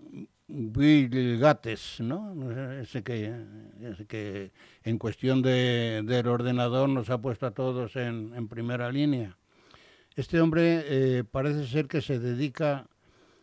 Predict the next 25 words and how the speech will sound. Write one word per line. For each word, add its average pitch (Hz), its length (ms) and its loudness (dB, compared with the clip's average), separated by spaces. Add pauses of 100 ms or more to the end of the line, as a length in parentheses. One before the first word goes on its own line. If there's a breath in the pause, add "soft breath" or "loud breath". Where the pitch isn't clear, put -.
(320 soft breath)
a 131 140 -2
fabricar 131 1120 -2
carne 143 380 0
sintética. 123 880 -8 (920)
Yo 135 220 -2
no 185 120 -2
sé 190 220 -6
lo 113 160 -8
que - 100 -10
es 131 60 -4
la 123 120 -4
carne 127 280 -2
sintética, 113 720 -8 (240)
vamos. 120 300 -10 (840 soft breath)
Yo, 127 680 2
no 120 160 0
sé, 113 840 -4
miro 127 300 4
así 131 240 0
carne 135 300 0
sintética, 127 640 -2
no 127 100 0
sé 120 120 -4
si 117 120 -2
será 127 360 -2